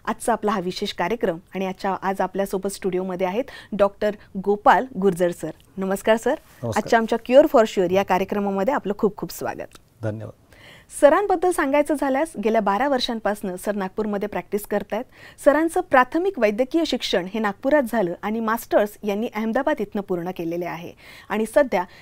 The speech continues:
Speaker 1: नॅशनल कॅन्सर इन्स्टिट्यूटमध्ये head of the department म्हणून ते कार्यरत आहेत. सर, आपण विषयाला सुरुवात करूया. कॅन्सर म्हटलं की संपलं सगळं अशी एक भीती सगळ्या, सगळीकडे आहे आणि आज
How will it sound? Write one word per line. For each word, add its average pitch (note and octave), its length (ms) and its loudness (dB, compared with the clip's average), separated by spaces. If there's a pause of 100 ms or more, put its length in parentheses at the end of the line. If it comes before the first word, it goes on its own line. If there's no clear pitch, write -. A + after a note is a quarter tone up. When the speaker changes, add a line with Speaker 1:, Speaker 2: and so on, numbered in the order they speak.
(100)
Speaker 1:
नॅशनल C#4 480 0
कॅन्सर A#3+ 420 -2 (100)
इन्स्टिट्यूटमध्ये G#3 840 -2 (280)
head D#4+ 140 6
of D4+ 60 8 (100)
the G3+ 140 2
department G3+ 640 0
म्हणून G#3+ 220 -2
ते A#3 120 0
कार्यरत E3+ 480 -4
आहेत. E3 240 -8 (440)
सर, G#3 140 4
आपण A3 280 2
विषयाला G#3+ 380 0
सुरुवात F3+ 380 -2
करूया. E3 320 -4 (420)
कॅन्सर C4 340 0
म्हटलं D#4 340 0
की E4+ 80 2
संपलं C4 360 2
सगळं G3 360 0 (280)
अशी G3+ 200 -4
एक A#3+ 140 0
भीती G3 380 -6 (280)
सगळ्या, G#3 400 -2
सगळीकडे G#3+ 420 -2
आहे E3+ 280 -6 (440)
आणि C#4 440 0
आज B3 140 2